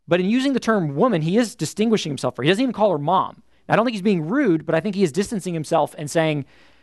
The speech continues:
you know, "My hour has not come." What does that term mean? In the Gospels, we're referring to the timing that the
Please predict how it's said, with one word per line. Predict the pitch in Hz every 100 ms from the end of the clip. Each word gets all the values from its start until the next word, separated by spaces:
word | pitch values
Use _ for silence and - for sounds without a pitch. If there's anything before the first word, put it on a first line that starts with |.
| _ _ _ -
you | 147
know, | 147
"My | 147 180
hour | 202 240
has | 180
not | 190
come." | 190 180
What | 135 220
does | 226
that | 240
term | - 190 160
mean? | 196 156 104
In | 160
the | 147
Gospels, | - - - 165
we're | 139
referring | 147 196 226 202
to | 170 147 127 - _ _
the | -
timing | 156 - 214 254
that | 240
the | -